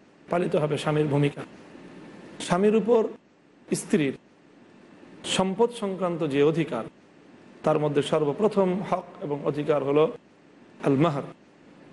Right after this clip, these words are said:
স্ত্রী তার স্বামীর কাছ থেকে বিবাহ বাবদ, বিবাহের সম্পর্ক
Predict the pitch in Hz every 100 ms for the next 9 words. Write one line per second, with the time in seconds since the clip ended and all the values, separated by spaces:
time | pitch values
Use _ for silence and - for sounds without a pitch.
0 | 226 - - 214 226 214 165 - 170 170
1 | 147 143 - - 147 175 285 - - -
2 | - - - - - - - - - 160
3 | 202 180 190 170 151 135 - _ _ _
4 | - - - - - - 165 180 190 -
5 | 180 170 175 220 208 196 196